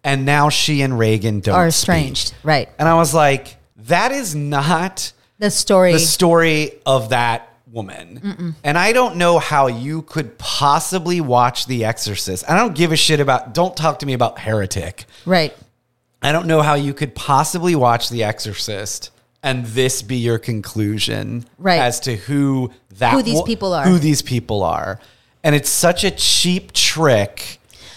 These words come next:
Speaker 1: to set something up later.
Speaker 2: But Michael, it's so that we get that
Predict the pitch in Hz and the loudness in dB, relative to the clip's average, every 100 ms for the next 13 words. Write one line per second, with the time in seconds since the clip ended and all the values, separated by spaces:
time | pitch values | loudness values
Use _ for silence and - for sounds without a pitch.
0 | - - 165 147 - 156 156 - 151 143 | -12 -2 0 2 2 0 0 0 -2 -2
1 | 139 127 123 110 110 107 101 104 101 107 | -2 0 0 0 -2 -2 -4 -8 -8 0
2 | 240 - 262 302 - 233 - 269 - - | 0 2 2 2 2 2 2 0 0 -2
3 | 285 247 - 226 185 247 - - 202 - | 0 2 2 0 0 0 0 0 -4 -4